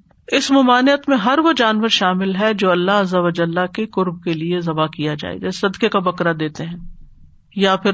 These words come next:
حج اور عمرے میں کی جانے والی قربانی ہوتی ہے، یا عید الاضحیٰ میں یا عقیقے کے لیے، اس میں یہ چیز شامل ہو جائے گی۔ نبی صلی اللہ علیہ وسلم نے حدیبیہ کے موقع پر جب اپنا احرام کھولا تھا تو پھر کیا کیا تھا؟ قربانی کر دی تھی۔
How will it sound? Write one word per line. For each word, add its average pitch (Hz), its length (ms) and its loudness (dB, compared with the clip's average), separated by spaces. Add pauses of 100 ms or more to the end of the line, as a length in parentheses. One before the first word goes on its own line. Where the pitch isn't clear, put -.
حج 196 240 0
اور 202 80 4
عمرے 196 320 2
میں 185 140 -2
کی 185 200 0
جانے 180 260 2
والی 170 220 2
قربانی 160 500 0
ہوتی 147 340 -4
ہے، 160 100 -4
یا 160 100 -2
عید 190 280 0
الاضحیٰ 185 460 2
میں 165 140 2
یا 165 220 0
عقیقے 185 400 -2
کے 165 140 -6
لیے، 156 220 -10 (340)
اس 185 200 -8
میں 185 100 2
یہ 180 100 2
چیز 170 180 2
شامل 147 380 -2
ہو 131 80 -8
جائے - 200 -12
گی۔ - 260 -18 (460)
نبی 277 100 4
صلی 294 220 2
اللہ 254 340 2
علیہ 233 140 2
وسلم 214 440 2
نے 262 140 4 (220)
حدیبیہ 196 440 2 (100)
کے 262 80 2
موقع 185 320 0 (140)
پر 214 140 2 (240)
جب 190 180 0
اپنا 180 320 -4
احرام 185 380 2
کھولا 190 320 0
تھا 262 160 -4 (240)
تو - 80 -6
پھر 208 160 -2
کیا 208 240 0
کیا 220 220 -2
تھا؟ 311 160 -4 (400)
قربانی 180 440 0
کر 175 160 -4
دی 147 200 -6
تھی۔ - 200 -12